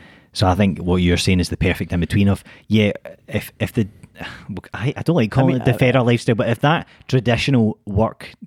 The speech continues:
Speaker 1: nine to five until retirement, the best you can do with that is to make sure you optimise the time where you're young, and that's exactly what you're saying. And I think that's probably where most people in the world sit,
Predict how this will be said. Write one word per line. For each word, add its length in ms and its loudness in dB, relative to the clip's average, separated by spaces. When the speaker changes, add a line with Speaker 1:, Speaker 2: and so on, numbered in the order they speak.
Speaker 1:
nine 240 2
to 140 0
five 280 0
until 240 -2
retirement, 540 -2
the 100 0
best 440 0
you 200 2
can 260 -2
do 220 2
with 200 -2
that 340 0
is 120 -2
to 120 -4
make 220 2
sure 120 -2
you 160 0
optimise 460 -2
the 100 -16
time 220 0
where 100 2
you're 160 0
young, 260 2
and 120 0
that's 180 0
exactly 320 0
what 80 -2
you're 160 -2
saying. 240 0
And 80 2
I 100 0
think 200 0
that's 240 -2
probably 360 2
where 120 0
most 280 0
people 240 0
in 60 4
the 60 4
world 360 0
sit, 260 0